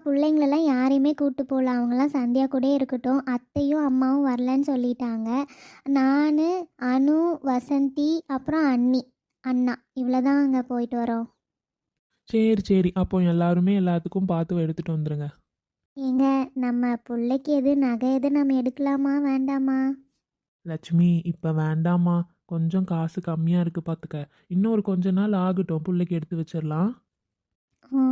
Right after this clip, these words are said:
Speaker 1: அப்படி சொல்றீங்களோ மாமா? சரி மாமா, சரி, நானும் போய் கிளம்பி வரேன்.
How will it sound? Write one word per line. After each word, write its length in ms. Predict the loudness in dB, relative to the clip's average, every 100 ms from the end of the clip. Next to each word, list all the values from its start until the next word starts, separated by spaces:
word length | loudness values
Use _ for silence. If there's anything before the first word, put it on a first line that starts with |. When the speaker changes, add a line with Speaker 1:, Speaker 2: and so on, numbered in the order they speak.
| 0 -2 -4
Speaker 1:
அப்படி 340 | -8 -6 -6 -4
சொல்றீங்களோ 460 | -2 0 2 2 2
மாமா? 360 | 2 2 2 2 0 -2 -8 _ _ _ _ _ _
சரி 360 | -2 0 0 2
மாமா, 300 | 2 2 0 -2 _ _ _ _ _ _ -4
சரி, 240 | -2 0 2
நானும் 400 | 2 4 2 2
போய் 140 | 0
கிளம்பி 400 | 0 0 2 0
வரேன். 380 | 0 -2 0